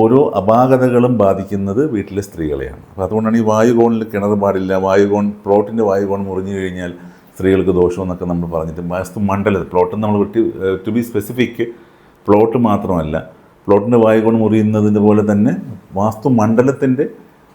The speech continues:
വായുകോൺ മുറിയുക എന്നുള്ളതാണ് ഇതിനകത്ത്, ഏഹ്, എടുക്കേണ്ടത്. വാ-, പ്രോ-, വാസ്തു മണ്ഡലത്തിൻ്റെ വായുകോൺ മുറിഞ്ഞു കഴിഞ്ഞാൽ അത് സ്ത്രീകൾക്ക് ഗോ-, ദോഷം ചെയ്യും. അപ്പം വീടിൻ്റെ വായുകോൺ മുറിയാമോ എന്ന് ചോദിച്ചു കഴിഞ്ഞാൽ വീടിൻ്റെ വായുകോൺ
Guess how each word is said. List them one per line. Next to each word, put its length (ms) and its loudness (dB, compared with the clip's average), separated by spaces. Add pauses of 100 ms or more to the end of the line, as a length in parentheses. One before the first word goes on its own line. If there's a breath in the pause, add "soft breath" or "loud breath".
വായുകോൺ 400 4
മുറിയുക 420 4 (100)
എന്നുള്ളതാണ് 600 0
ഇതിനകത്ത്, 360 0 (240)
ഏഹ്, 120 -2 (120)
എടുക്കേണ്ടത്. 460 -2
വാ-, 240 -6
പ്രോ-, 240 -4
വാസ്തു 260 -6
മണ്ഡലത്തിൻ്റെ 440 -2
വായുകോൺ 400 2
മുറിഞ്ഞു 320 0
കഴിഞ്ഞാൽ 420 -6
അത് 100 -4 (540 loud breath)
സ്ത്രീകൾക്ക് 560 -2
ഗോ-, 160 -6
ദോഷം 320 -2
ചെയ്യും. 240 -10
അപ്പം 220 -4
വീടിൻ്റെ 440 2
വായുകോൺ 400 4
മുറിയാമോ 380 0
എന്ന് 140 -6
ചോദിച്ചു 180 -8
കഴിഞ്ഞാൽ 220 -4
വീടിൻ്റെ 320 -6
വായുകോൺ 360 -2